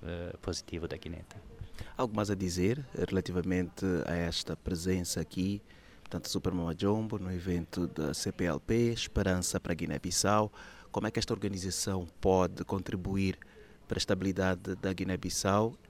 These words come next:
Speaker 2: principalmente através da cultura, daqui para frente?
Speaker 1: Imagina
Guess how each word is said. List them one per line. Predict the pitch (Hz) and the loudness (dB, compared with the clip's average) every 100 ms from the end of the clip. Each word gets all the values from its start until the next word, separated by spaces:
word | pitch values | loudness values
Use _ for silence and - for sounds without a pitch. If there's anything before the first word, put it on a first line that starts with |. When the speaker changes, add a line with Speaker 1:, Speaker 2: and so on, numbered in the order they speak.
| - | -8
Speaker 2:
principalmente | 165 135 135 - 113 107 107 85 - | -2 0 2 4 4 6 4 4 0
através | - 90 95 | -4 0 0
da | 92 | 0
cultura, | 87 87 85 - 104 110 107 - - - - | -2 -2 -4 0 2 2 -2 -8 -20 -18 -4
daqui | 98 95 - | -2 0 -2
para | - | -4
frente? | - 67 - - - - - - - | -4 -8 -8 -14 -20 -20 -20 -20 -6
Speaker 1:
Imagina | 147 156 147 131 151 139 117 98 | 2 6 8 8 8 10 6 2